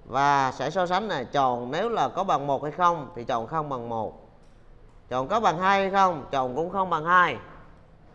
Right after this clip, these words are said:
Thế thì một cũng được, hai cũng được, thì chọn sẽ rơi vào cái trường hợp đó là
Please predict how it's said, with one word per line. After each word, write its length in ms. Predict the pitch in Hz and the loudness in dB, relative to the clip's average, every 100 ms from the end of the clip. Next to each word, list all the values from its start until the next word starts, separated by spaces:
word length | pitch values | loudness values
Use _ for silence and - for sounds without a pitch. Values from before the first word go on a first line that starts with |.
| - - - | -20 -20 -10
Thế 120 | - | -4
thì 300 | 214 175 156 - - - - - - - - - - | 0 0 -2 -6 -16 -20 -20 -20 -20 -20 -20 -20 0
một 240 | 147 175 | 4 6
cũng 200 | 180 226 | 4 4
được, 280 | 208 180 156 - - - - | 6 6 4 -2 -16 -14 2
hai 240 | 214 220 | 4 4
cũng 280 | 175 196 202 | 2 -2 2
được, 300 | 175 156 131 - - - - - | 4 4 2 -4 -20 -20 -20 -10
thì 140 | 139 143 | -6 -2
chọn 380 | 156 143 131 | 4 4 2
sẽ 560 | 131 151 127 139 160 196 | -2 -2 2 2 2 0
rơi 220 | 180 180 175 | 0 0 2
vào 240 | 151 131 | 2 0
cái 100 | 147 - - - - | -2 -8 -18 -20 -8
trường 240 | 151 147 139 | -2 -2 0
hợp 320 | 143 131 - | 0 0 -2
đó 120 | 160 | -4
là 200 | 170 139 | -2 -4